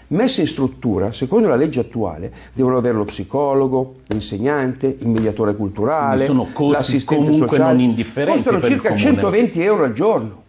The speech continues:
Speaker 2: Sì.
Speaker 1: Voi pensate, sono tremilaseicento euro al mese.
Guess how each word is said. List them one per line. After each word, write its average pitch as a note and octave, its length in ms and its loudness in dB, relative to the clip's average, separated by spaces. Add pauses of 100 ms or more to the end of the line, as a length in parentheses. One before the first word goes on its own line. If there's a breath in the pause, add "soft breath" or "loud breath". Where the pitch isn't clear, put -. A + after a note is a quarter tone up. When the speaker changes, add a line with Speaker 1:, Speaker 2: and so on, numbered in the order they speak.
Speaker 2:
Sì. - 100 -20 (500)
Speaker 1:
Voi A#3+ 160 0
pensate, G3+ 460 0
sono D3 200 -4
tremilaseicento A3 840 -2
euro A3+ 180 6
al A3+ 100 2
mese. A#2+ 400 -2